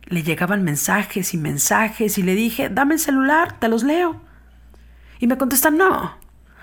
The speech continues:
no es nada importante, es del trabajo". Y le contesté que estaba bien. Llegamos al parque, nos bajamos,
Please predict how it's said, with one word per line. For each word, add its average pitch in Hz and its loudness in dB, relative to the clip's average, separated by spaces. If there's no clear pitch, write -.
no - 0
es 202 0
nada - 2
importante, 180 0
es 196 2
del 226 0
trabajo". 226 0
Y 226 -4
le 226 -2
contesté 226 -2
que - -6
estaba - -2
bien. 139 -4
Llegamos 165 -2
al 139 -2
parque, - -6
nos 151 -2
bajamos, - -6